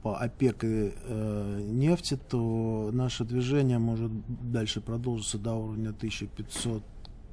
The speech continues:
тридцать, тысяча пятьсот двадцать пять. Ну, а дальше уже, соответственно, тысяча пятьсот десять.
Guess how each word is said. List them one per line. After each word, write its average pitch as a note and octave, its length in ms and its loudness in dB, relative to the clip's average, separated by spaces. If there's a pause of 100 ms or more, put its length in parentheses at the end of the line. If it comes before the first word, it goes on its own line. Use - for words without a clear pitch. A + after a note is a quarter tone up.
(140)
тридцать, C#3 880 2
тысяча A#2+ 240 -2
пятьсот A#2 400 -4
двадцать A2+ 400 -2
пять. D#3 400 2 (580)
Ну, C3+ 240 2
а A#2 60 2
дальше B2+ 380 2
уже, A2 880 -2
соответственно, G#2+ 580 -4
тысяча G#2+ 320 -2
пятьсот A2+ 580 -4
десять. C#3 520 4